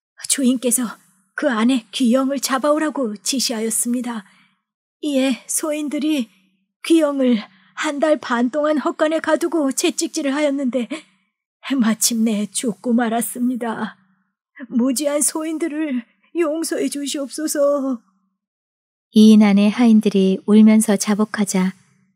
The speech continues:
Speaker 2: 이인안은 하인들이 때렸지 자신이 때리지 않았다고 발뺌했다.
Speaker 1: "인면수심이다. 어찌 돈을 갚지 않는다고 부녀자를 한 달 반 동안이나 사사로이 옥에 가두고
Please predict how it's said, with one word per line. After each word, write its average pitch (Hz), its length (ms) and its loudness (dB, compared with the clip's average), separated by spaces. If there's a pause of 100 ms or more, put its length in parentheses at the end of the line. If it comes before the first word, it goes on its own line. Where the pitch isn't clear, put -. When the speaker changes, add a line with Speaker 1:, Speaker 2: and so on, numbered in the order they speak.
(380)
Speaker 2:
이인안은 190 720 4 (320)
하인들이 220 480 4
때렸지 208 680 2 (340)
자신이 220 420 6
때리지 233 380 2
않았다고 190 800 2
발뺌했다. 190 760 2 (760)
Speaker 1:
"인면수심이다. 196 1600 2 (760)
어찌 220 480 2
돈을 240 360 4
갚지 240 320 0
않는다고 240 640 2 (540)
부녀자를 247 480 4
한 247 260 0
달 247 200 4
반 233 260 0
동안이나 240 500 2
사사로이 247 540 2
옥에 214 300 4
가두고 226 500 0